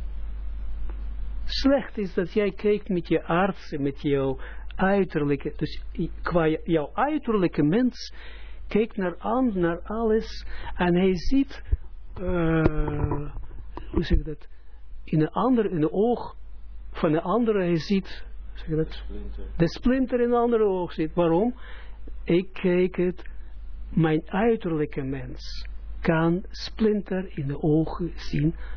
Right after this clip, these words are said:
Speaker 1: van een andere mens. Maar mijn innerlijke mens kan nooit zien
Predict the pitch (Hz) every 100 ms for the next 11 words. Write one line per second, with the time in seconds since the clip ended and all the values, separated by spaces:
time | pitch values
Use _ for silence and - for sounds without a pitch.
0 | - - 170 185 180 185 185 170 156 147
1 | 135 - - - - - - - - -
2 | - 156 151 151 - - 240 254 214 185
3 | 175 156 151 147 143 - 151 147 135 135
4 | 151 208 277 285 214 - - - - -
5 | - - - - 135 127 147 143 143